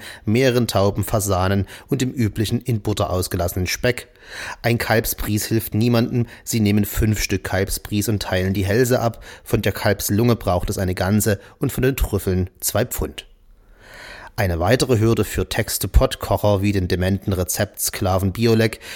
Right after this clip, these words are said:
ist die durchgängig verwendete gefühlte Mengenangabe. Es wechseln wild exakte Angaben wie hundertfünfundzwanzig Gramm Butter mit vagen sieben Kalbskoteletts.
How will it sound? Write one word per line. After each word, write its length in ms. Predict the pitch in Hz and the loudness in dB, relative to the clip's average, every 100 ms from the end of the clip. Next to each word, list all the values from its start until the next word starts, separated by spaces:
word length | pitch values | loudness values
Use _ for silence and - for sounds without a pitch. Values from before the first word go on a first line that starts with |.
| - | -6
ist 180 | - - | -4 -4
die 120 | 123 | -2
durchgängig 500 | 117 117 - 107 107 | 0 0 2 0 2
verwendete 460 | 123 95 92 98 107 | 2 2 2 0 -2
gefühlte 580 | 107 - - 135 131 113 | -4 -4 0 2 2 2
Mengenangabe. 760 | 98 101 90 82 78 73 - - - - - | 2 2 0 -4 -4 -6 -6 -14 -18 -16 -8
Es 160 | - - | -6 0
wechseln 400 | 98 - 90 90 | 0 2 0 2
wild 300 | 95 120 - | 2 2 2
exakte 440 | - - 92 - | -2 0 0 -2
Angaben 560 | - 101 98 92 92 92 | -2 0 2 2 2 -2
wie 180 | 95 92 | -2 -2
hundertfünfundzwanzig 1000 | - 90 - 98 85 - 82 95 90 - | -2 -4 -2 -2 -2 -2 -2 0 -2 -4
Gramm 260 | - 90 | -2 0
Butter 320 | 95 113 117 101 - - | 0 2 2 0 -6 -4
mit 240 | 117 98 | -2 0
vagen 560 | 87 80 92 92 92 87 | 0 2 2 2 2 0
sieben 440 | 82 101 107 104 | 0 -2 0 0
Kalbskoteletts. 1080 | - - 76 - - - - 53 - - - | 0 -4 -4 -4 -6 -6 -6 -10 -8 -10 -12